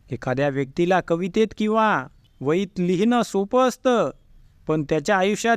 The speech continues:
येऊन गोड आठवणी देणं खरंच खूप सुंदर असतं. योगेश कित्येक शब्दाच्या गुंत्यांना सोडवायचा प्रयत्न करत होता, पण नात्यात तो पुन्हा गुंतत होता. श्वासाच्या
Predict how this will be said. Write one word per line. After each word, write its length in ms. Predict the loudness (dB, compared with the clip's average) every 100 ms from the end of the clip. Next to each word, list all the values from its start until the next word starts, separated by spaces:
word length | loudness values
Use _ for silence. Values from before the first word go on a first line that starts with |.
| 0
येऊन 340 | 0 2 2
गोड 260 | 2 4 4
आठवणी 640 | 2 2 0 2 0 -2 -8 _ -20 -20 -10
देणं 360 | -4 -2 -2 -4 -4
खरंच 440 | -2 0 0 -2 -2
खूप 240 | -2 -2
सुंदर 400 | -2 0 2 0
असतं. 320 | 0 -2 -6 -6 -10 _ _
योगेश 440 | -4 -4 -2 -4 -4
कित्येक 380 | -6 -2 -2 -2
शब्दाच्या 760 | -4 -2 -2 0 0 0 -2 -8 _ -20 -10 -4
गुंत्यांना 540 | -2 -2 0 0 0
सोडवायचा 640 | -2 -2 0 2 0 2 -2
प्रयत्न 440 | 0 -2 0 -2
करत 300 | -2 -2 -2
होता, 420 | -2 2 2 0 -6 -18 -20 -14 -4
पण 200 | -2 -2
नात्यात 500 | -2 -4 -2 0 -2 -2
तो 120 | -4
पुन्हा 380 | -2 -2 0 0
गुंतत 420 | 0 -2 -2 -2
होता. 420 | -2 0 0 0 -6 _ _
श्वासाच्या 840 | -14 -6 -4 -2 -2 -2 0 -2